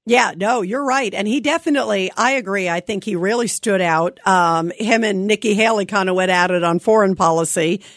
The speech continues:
but he, I thought, held his own on a lot of the different things. And I think, obviously, I think the big winner was Donald Trump, who wasn't there. You think the,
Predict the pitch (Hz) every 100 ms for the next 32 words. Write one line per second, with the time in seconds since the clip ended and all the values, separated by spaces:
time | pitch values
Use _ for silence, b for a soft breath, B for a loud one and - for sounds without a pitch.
0 | B B B 202 180 180 - 190 302 302
1 | - 214 226 202 208 202 202 196 196 190
2 | 220 233 190 190 175 175 185 190 214 180
3 | 196 190 185 190 185 202 190 190 202 -
4 | b b - 208 208 220 285 294 - -
5 | 247 233 240 - 190 185 - 202 220 285
6 | 262 254 240 240 240 233 262 247 214 285
7 | 240 226 220 339 359 254 208 175 175 185
8 | b b b - 233 403 523 370 302 285
9 | - 208 240 233 214